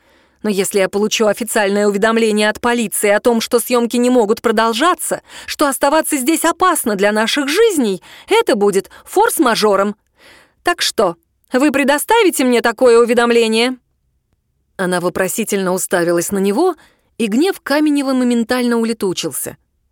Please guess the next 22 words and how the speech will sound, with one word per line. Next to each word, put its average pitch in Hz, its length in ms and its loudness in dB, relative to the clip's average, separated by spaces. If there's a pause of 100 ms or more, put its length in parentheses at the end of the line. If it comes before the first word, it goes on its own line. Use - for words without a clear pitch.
(120)
Он 175 200 -4
потупил 175 420 -2
взгляд 180 440 -4 (320)
и 185 120 -2
едва 180 240 0
заметно 190 460 -2
мотнул 175 360 -4
головой. 175 560 -2 (1120)
"У - 80 -6
меня 214 240 0
нет 208 200 0
таких 156 320 -4
полномочий". 151 720 -6 (340)
"Тогда 240 300 0
не 247 100 2
мешайте 247 440 0
нам 240 160 2
работать, 247 480 2
потому 247 300 0
что 262 200 0
у 269 100 4
нас 339 360 0